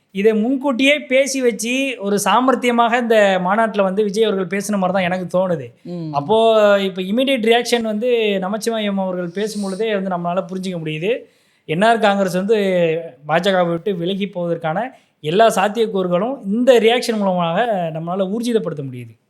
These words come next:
Speaker 2: ஓகே. So, இத புதுச்சேரி கால்குலேஷன்ஸ் என்ன நடக்க போகுது அப்படிங்கிறதெல்லாம் பொறுத்து
Speaker 1: இல்ல, இதுல,
Speaker 2: பார்க்கலாம்.
Speaker 1: இல்ல, இல்ல, இன்னொன்னு ராஷ்-, ரேஷன் கடைகளே இல்லைன்னு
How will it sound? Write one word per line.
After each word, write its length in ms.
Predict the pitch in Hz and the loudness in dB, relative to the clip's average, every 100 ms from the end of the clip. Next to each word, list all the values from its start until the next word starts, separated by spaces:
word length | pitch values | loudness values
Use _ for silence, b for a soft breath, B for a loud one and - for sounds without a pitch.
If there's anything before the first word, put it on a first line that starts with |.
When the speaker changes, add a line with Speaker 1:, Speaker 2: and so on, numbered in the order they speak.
| _ 160 | _ -14
Speaker 2:
ஓகே. 280 | 151 147 - | -12 -14 -14
So, 200 | 165 160 | -10 -8
இத 280 | 151 156 | -6 -6
புதுச்சேரி 540 | 151 180 196 190 202 185 | -6 -8 -8 -4 -6 -4
கால்குலேஷன்ஸ் 600 | 175 180 175 185 165 175 | -2 -4 -4 -8 -8 -10
என்ன 240 | 165 160 175 | -10 -10 -8
நடக்க 260 | 160 170 | -6 -6
போகுது 280 | 156 156 160 | -6 -8 -8
அப்படிங்கிறதெல்லாம் 640 | 151 156 151 151 165 160 139 | -6 -8 -8 -6 -6 -6 -8
பொறுத்து 340 | 156 160 147 | -6 -8 -4
Speaker 1:
இல்ல, 180 | 185 196 | 0 2
இதுல, 180 | 208 220 | 4 2
Speaker 2:
பார்க்கலாம். 360 | 247 170 156 | 4 2 -2
Speaker 1:
இல்ல, 180 | 170 180 | -4 -2
இல்ல, 180 | 175 170 | 0 -2
இன்னொன்னு 460 | 170 208 220 202 196 | -4 -6 -4 -4 -2
ராஷ்-, 280 | 190 208 | -4 -4
ரேஷன் 280 | 180 202 233 | -6 -6 -4
கடைகளே 300 | 214 202 208 | -4 -4 -2
இல்லைன்னு 260 | 202 202 | -2 -2